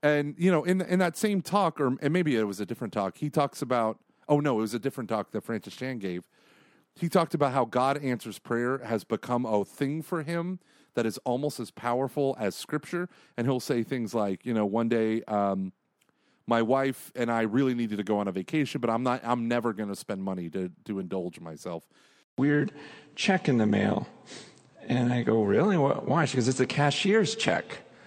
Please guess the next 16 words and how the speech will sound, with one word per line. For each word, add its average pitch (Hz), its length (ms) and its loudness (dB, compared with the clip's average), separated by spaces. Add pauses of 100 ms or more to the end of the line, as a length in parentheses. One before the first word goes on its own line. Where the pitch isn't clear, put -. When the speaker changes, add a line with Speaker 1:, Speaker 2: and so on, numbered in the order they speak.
(480)
Speaker 2:
A 117 220 4
cashier's 208 720 4
check 143 320 2
has 120 140 4
been 117 220 4
sent 107 300 2
to - 120 2
us, 98 320 2
and 104 160 2
for 117 160 2
two 202 220 4
thousand 190 500 6
dollars. 127 680 6
And 117 80 2
I'm 107 100 0
like, 117 180 0